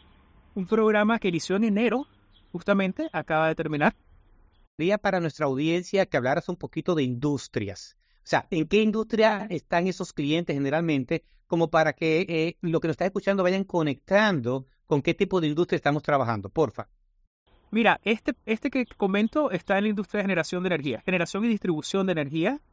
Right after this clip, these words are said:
Speaker 1: eh, en Guatemala, un cliente muy grande, un programa de doscientos cincuenta participantes, supervisores de, de, de equipos, eh, y se desarrollaban cuatro, cinco competencias.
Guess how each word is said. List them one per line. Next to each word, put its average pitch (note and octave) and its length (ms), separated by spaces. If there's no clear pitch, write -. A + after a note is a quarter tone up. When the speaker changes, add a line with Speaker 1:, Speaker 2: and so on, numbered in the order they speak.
Speaker 1:
eh, C#3+ 340
en D3 140
Guatemala, D3+ 420
un E3+ 80
cliente D3 300
muy D#3 240
grande, D3 340
un D3 100
programa F3 400
de D#3+ 80
doscientos D#3 480
cincuenta D#3+ 440
participantes, D#3 760
supervisores C#3+ 880
de, B2+ 520
de, A#2+ 100
de B2 80
equipos, D3+ 540
eh, D#3 680
y G3+ 80
se A3+ 100
desarrollaban G#3+ 720
cuatro, A#3+ 320
cinco C#4+ 280
competencias. G#3 640